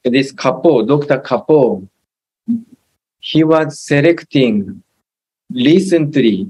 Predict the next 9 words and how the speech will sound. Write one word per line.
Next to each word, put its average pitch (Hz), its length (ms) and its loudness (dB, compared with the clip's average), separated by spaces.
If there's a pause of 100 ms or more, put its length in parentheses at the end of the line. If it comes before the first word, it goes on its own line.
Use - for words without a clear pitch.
(160)
ba-, 113 400 2
recent 139 580 0
Baba, 104 380 -2 (1160)
like, 113 260 0 (140)
eight-, 131 400 0
eighteenth 135 500 0
century, 127 880 0
nineteenth 123 640 0
century 107 680 -2